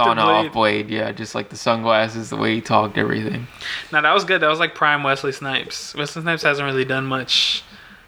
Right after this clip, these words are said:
Speaker 2: lately. I don't know, ever since, like, the j-, the jail thing, I think. But Wesley Snipes used to be on point doing his karate movies and stuff. But, yeah, no, Blade is good. Check out Blade. Check out Interview with a Cannibal.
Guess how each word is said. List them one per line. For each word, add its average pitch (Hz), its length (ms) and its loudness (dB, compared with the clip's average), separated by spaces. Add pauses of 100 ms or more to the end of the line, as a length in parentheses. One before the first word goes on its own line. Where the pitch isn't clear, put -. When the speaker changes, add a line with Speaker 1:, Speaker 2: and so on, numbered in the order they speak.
Speaker 2:
lately. 135 340 -2
I 135 60 4
don't 139 100 -2
know, 131 140 -2
ever 139 180 0
since, 135 260 -6
like, 135 140 -4
the 139 80 -2
j-, 135 200 -4
the 139 140 -2
jail 131 300 2
thing, - 240 -6
I 135 80 -4
think. 147 340 -6
But - 280 0 (500)
Wesley 151 220 -6
Snipes 156 220 -2
used 147 120 -2
to 151 60 -12
be 139 120 0
on 131 180 0
point 131 340 0
doing 127 180 0
his 131 140 -6
karate 123 340 4
movies 127 320 -4
and 123 140 -4
stuff. 123 420 0
But, - 240 -2 (500)
yeah, 156 160 2
no, 147 140 4
Blade 151 260 4
is 165 140 0
good. 147 360 4 (200)
Check 156 220 0
out 151 180 2
Blade. 143 320 0
Check 143 200 0
out 147 180 2
Interview 139 340 0
with 139 140 6
a - 40 4
Cannibal. 131 600 2